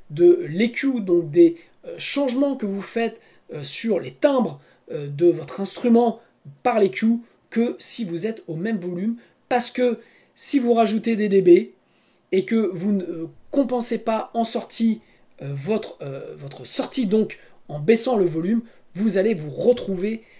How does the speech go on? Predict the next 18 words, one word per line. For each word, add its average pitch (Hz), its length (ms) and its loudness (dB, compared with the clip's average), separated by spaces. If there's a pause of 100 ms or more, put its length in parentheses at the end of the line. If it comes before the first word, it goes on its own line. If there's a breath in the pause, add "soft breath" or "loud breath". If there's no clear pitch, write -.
(140 soft breath)
forcément 226 560 -4
avec 175 200 -6
quelque 160 180 -8
chose 180 220 -10
de 131 120 -14 (140)
plus 285 140 -4
fort 190 400 2 (320 loud breath)
et 185 120 4
donc 190 220 0
vous 160 160 -6
allez 175 100 2
vous 170 80 -4
retrouver 165 240 -8
avec 185 80 -10
quelque 147 160 -10
chose 240 200 -10
qui 156 100 -14
sonne 175 320 -4